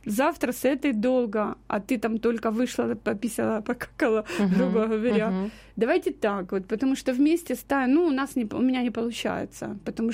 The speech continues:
Speaker 2: Я
Speaker 1: что
Speaker 2: зрозумела.
Speaker 1: есть, э, такие,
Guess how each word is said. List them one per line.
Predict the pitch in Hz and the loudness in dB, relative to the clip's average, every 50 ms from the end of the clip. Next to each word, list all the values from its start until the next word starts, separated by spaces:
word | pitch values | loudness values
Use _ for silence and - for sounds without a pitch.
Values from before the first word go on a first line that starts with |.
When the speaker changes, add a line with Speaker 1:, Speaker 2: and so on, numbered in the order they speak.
| - - | -2 0
Speaker 2:
Я | 208 226 | 0 0
Speaker 1:
что | |
Speaker 2:
зрозумела. | 220 214 202 - - 196 196 196 196 190 190 - | 0 0 -2 -4 -4 -4 -4 -4 -4 -6 -4 0
Speaker 1:
есть, | - 220 269 330 359 359 - - - | 2 4 4 4 4 2 -2 -2 0
э, | 277 277 277 262 233 - - - - - - - - - - 202 - | 2 2 2 2 0 -4 -8 -18 -20 -20 -20 -16 -10 -6 -4 -2 -2
такие, | 254 240 - 285 285 277 262 254 247 220 220 | -4 -2 -2 0 0 2 2 0 0 -2 -4